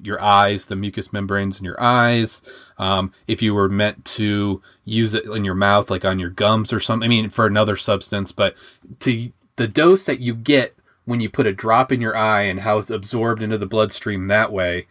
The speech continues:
is different than if you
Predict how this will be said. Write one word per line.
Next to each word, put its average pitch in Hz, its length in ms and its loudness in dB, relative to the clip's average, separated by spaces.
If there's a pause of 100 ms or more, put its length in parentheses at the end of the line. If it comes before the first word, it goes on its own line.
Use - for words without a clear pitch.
(240)
is 107 200 -6
different 110 640 0 (320)
than 110 180 -2
if 104 240 -6
you 107 320 -2